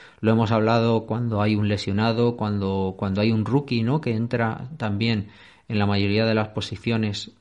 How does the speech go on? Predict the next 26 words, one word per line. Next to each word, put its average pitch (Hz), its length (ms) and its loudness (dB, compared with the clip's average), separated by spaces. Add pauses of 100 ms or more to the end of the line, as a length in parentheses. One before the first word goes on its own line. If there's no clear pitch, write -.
(360)
n-, 110 240 -2
no 117 240 4
suele 113 580 0
ser 104 320 -4
fácil 107 500 -4
que 101 120 -4
entre 104 260 -4
funcionando 101 580 -4
desde 95 200 -4
el 87 80 -4
primer 87 300 -4
momento. 143 560 -2 (840)
Entonces, 120 680 0
eh, - 200 -18 (720)
la, 117 320 0
la 127 180 4
N 175 120 6
F - 160 2
L 156 140 4
creo 147 200 6
que 139 100 2
se 127 120 0
va 120 100 4
a 117 40 4
ver 117 140 2
abocada, 113 680 2